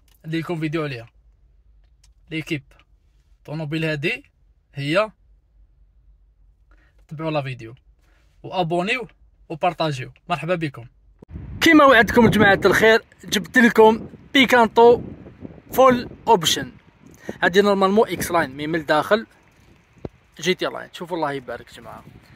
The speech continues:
سياره ما شاء الله مجموله من كلش، الله يبارك. شوفوا ليلة تاعو حل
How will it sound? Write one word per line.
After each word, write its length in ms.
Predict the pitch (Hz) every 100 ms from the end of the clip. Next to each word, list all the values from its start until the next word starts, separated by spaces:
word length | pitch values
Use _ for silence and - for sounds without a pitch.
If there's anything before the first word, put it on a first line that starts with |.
| _ _
سياره 580 | - 170 165 147 156 185 -
ما 140 | 160 180
شاء 240 | - 110
الله 200 | 127 -
مجموله 500 | 147 160 156 165 160
من 120 | 170 156
كلش، 320 | - 170 -
الله 220 | - -
يبارك. 480 | - - 117 - - - - -
شوفوا 320 | - - 147
ليلة 240 | 139 139 139
تاعو 200 | - 120
حل 160 | - -